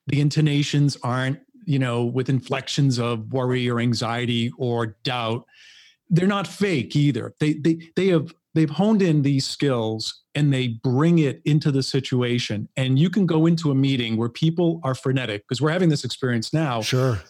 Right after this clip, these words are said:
Speaker 1: talking to large groups of people, you know, a thousand, fourteen hundred, and the, and we're trying to communicate calm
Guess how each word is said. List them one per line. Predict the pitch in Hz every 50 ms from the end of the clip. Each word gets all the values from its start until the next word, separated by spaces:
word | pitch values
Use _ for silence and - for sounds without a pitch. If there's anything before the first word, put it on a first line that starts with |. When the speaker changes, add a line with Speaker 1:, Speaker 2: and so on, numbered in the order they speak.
| -
Speaker 1:
talking | 151 160 202 233 - 240 180
to | - 131
large | 117 120 113 120 117 113 107
groups | - - 131 120 - -
of | 120 -
people, | - 113 107 107 - 110 104 104 101 101 101 -
you | - 123 113
know, | 110 104
a | 107
thousand, | - 120 117 123 123 123 113 113 113 104 -
fourteen | 135 127 120 - 135 123
hundred, | 117 123 131 131 120 120 113 110
and | 110 110
the, | 117 147 -
and | 139 127
we're | 131 131 120 _ -
trying | - - 147 151 170 180
to | 165
communicate | 165 - - 156 160 151 - - 120 117 110 -
calm | - - 180 185 180 139 113 110 107 110